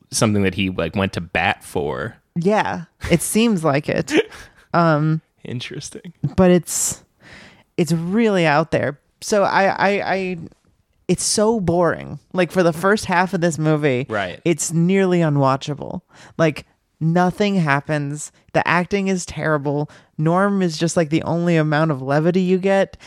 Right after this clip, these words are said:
Speaker 2: and it's just this guy slowly going crazy, but it's, like, not moody. It's not shot like it's supposed to be this,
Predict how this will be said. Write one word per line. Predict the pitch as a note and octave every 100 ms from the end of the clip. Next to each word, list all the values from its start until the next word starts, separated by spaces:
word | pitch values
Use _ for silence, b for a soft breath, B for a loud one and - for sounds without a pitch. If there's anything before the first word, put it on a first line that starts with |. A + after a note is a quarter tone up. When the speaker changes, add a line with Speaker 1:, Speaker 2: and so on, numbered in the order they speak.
| B
Speaker 2:
and | - D#3
it's | D3+
just | F3+ -
this | F3 -
guy | D#3+ D#3
slowly | D#3 - C#3+ C#3+ D#3
going | D3 D#3+ D#3+
crazy, | C#3+ C#3 D3 D#3 F#3
but | F3+ D#3+
it's, | C#3
like, | D#3+ C#3 D3+
not | E3+ F#3+
moody. | C3 C#3+ E3 G3+ A3 A3 B B B
It's | D3
not | E3 E3+ E3+ - - - -
shot | - D3+ C3+ F3 F#3
like | F#3+
it's | G3 -
supposed | G3 G3+ G3 -
to | F#3+
be | F#3 G3
this, | F#3+ F3+ -